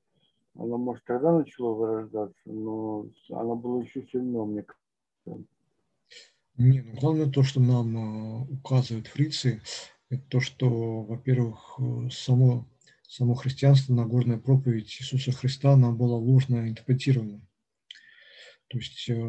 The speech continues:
Speaker 2: э, как бы вс-, вся жизнь, как бы земная жизнь, ну, вот, э, г-, распятого галилеянина, это, э, было, э, использовано, истолковано и поставлено на службу,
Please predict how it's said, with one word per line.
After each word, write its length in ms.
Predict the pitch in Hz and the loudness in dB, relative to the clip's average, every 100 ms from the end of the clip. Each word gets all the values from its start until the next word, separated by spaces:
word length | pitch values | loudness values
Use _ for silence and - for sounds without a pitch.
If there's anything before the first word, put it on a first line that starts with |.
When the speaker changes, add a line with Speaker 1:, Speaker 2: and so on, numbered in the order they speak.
| 113 107 - _ - - _ _ | -8 -10 -16 _ -18 -18 _ _
Speaker 2:
э, 40 | 165 120 120 117 117 117 113 110 110 113 - | -6 -4 -4 -6 -8 -8 -8 -10 -10 -14 -12
как 180 | 127 104 | -10 -8
бы 420 | 113 110 110 110 | -8 -8 -8 -10
вс-, 340 | 110 - - - - 139 - 127 | -12 -14 -14 -18 -18 -16 -8 -8
вся 300 | - - 120 107 | -8 -2 -2 0
жизнь, 480 | 113 139 127 110 107 | 4 6 6 2 -2
как 160 | 117 | -4
бы 80 | 110 | -4
земная 360 | 107 113 113 110 | -4 -4 -2 -2
жизнь, 280 | 117 107 | -4 -4
ну, 260 | 107 107 107 | -6 -6 -8
вот, 220 | 104 - | -12 -12
э, 100 | 117 | -10
г-, 180 | 110 - - | -10 -12 -4
распятого 580 | 113 - 127 113 113 113 | -4 -2 -4 -2 -6 -4
галилеянина, 840 | 127 117 113 117 139 147 135 131 131 | -2 -2 -2 2 4 6 6 6 2
это, 340 | 127 117 113 - _ - - - - - - - _ _ | 0 0 -2 -8 _ -20 -20 -18 -16 -16 -18 -20 _ _
э, 40 | |
было, 800 | 143 117 113 107 120 117 110 110 - _ _ _ _ | -4 -4 -6 -4 -2 -2 -4 -6 -10 _ _ _ _
э, 40 | 131 131 131 127 123 120 110 _ _ _ _ _ - | -4 0 0 -2 -4 -6 -12 _ _ _ _ _ -10
использовано, 800 | 135 - 139 135 131 123 117 113 | -10 0 4 6 6 6 4 -2
истолковано 640 | - 113 104 139 139 127 | -4 -6 0 6 8 8
и 60 | 110 | 4
поставлено 600 | 123 - 131 120 113 110 | -4 -2 0 0 0 -4
на 120 | 113 | -4
службу, 580 | - 143 135 135 135 | -2 4 8 8 8